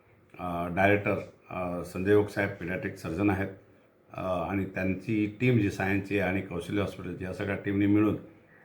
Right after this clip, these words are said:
सिव्हिल हॉस्पिटलच्या सहकार्याने आपण सगळं आज ऑपरेशन इकडे केलेत.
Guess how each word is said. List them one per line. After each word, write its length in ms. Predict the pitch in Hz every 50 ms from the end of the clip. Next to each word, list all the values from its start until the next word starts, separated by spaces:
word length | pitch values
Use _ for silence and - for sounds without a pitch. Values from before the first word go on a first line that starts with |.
| _ -
सिव्हिल 260 | - 95 95 101 98
हॉस्पिटलच्या 360 | 98 95 - - 101 101 98
सहकार्याने 540 | 95 - 95 90 - 95 95 95 95 101 101
आपण 180 | 92 - - 92
सगळं 280 | - - - 95 95
आज 120 | 95 92 92
ऑपरेशन 380 | 82 - - 87 85 92 95
इकडे 200 | 87 - - 90
केलेत. 300 | - - 92 87 98 123